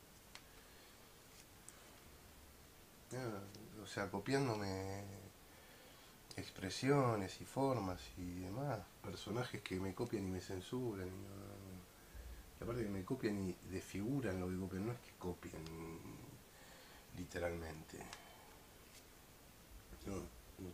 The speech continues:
tiene. Hay cosas que quedan grabadas porque no, no se sabe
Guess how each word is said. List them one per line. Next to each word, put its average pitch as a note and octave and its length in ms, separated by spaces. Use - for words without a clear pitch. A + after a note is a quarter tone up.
tiene. F2+ 280
Hay B2 120
cosas C3 260
que G#2+ 140
quedan G#2+ 320
grabadas A2 480
porque F2+ 320
no, F#2+ 540
no G2 100
se F#2 180
sabe F#2+ 680